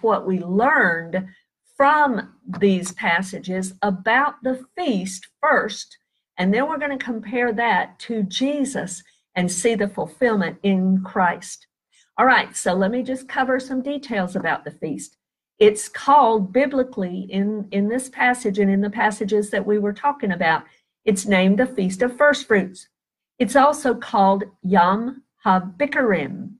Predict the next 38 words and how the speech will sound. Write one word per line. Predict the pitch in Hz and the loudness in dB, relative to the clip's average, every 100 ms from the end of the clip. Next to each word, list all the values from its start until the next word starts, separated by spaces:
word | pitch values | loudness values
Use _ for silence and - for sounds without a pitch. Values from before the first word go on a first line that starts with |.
| _ _ _ _ - | _ _ _ _ 0
or | 190 | 0
the | 208 | 0
Feast | - 190 190 185 | -2 -4 -2 -6
of | 180 | -2
the | 202 | 2
Offering, | 202 - 208 - - 147 | 4 2 0 -8 -8 -6
that, | - - | -8 -4
that | 190 185 - | -2 -2 -4
specific | - 190 190 185 - | -8 -8 -6 -8 -8
kind | 196 170 | -6 -4
of | 165 | -2
offering. | 147 208 196 135 131 _ _ _ _ - | 0 0 0 -6 -8 _ _ _ _ -8
It's | 190 233 | 0 4
also | 269 294 269 254 | 4 2 0 0
known | 226 220 220 226 - | 0 0 0 -4 -6
as | 202 202 196 | -4 -4 -6
the | - 196 - - | -8 -10 -10 -8
counting | 269 269 269 214 185 185 | -4 -4 -4 -6 -4 -2
of | 185 185 185 | -2 -2 -2
the | 202 - | -4 -2
Omer, | 220 240 226 156 - 190 - _ _ - | 0 2 2 -2 -4 -12 -20 _ _ -4
which | 185 190 - | -2 -4 -4
the | 185 185 | -4 0
Omer | 185 214 208 175 | 0 2 0 -2
would | 180 - | -4 -6
begin | 180 185 156 | -6 -6 -6
to | 170 | -6
be | 170 | -8
counted. | - - 247 233 - 143 | -14 -4 -4 -4 -6 -2
We | 196 | 0
will | 190 196 | 0 -2
talk | - 220 - | 0 -2 -2
a, | 196 - - | -6 -4 -2
a | 196 | 0
little | 247 320 226 | 0 -2 0
bit | 196 | -2
about | 180 165 - - | 0 -2 -4 -2
that | 156 | -4